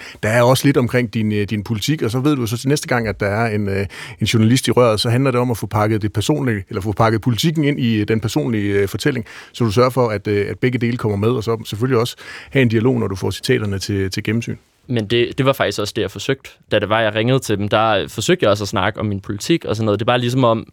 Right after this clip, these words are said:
Speaker 2: der er rigtig meget, der er blevet kogt ud af det, som vi har snakket om, så de har kun taget primært det, der handler om opvask og,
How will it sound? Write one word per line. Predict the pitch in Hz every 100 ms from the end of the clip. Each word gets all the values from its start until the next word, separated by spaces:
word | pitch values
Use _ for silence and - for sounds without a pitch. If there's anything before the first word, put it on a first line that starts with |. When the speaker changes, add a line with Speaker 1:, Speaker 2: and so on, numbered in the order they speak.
| - - -
Speaker 2:
der | 113
er | 123
rigtig | 147 - 147
meget, | 107 107 120
der | 123
er | 85
blevet | 104 113
kogt | 123 110
ud | 117 147 143 -
af | 113 95 90
det, | 123
som | 113 117
vi |
har | 104
snakket | 104 123 127 131
om, | 113
så | 107
de | 113
har | 117
kun | 143 131
taget | - - 127 123 143
primært | - 127 113 82 - - -
det, | 113
der | 104
handler | 107 95
om | 92
opvask | - 156 - 131 127 - -
og, | 110 107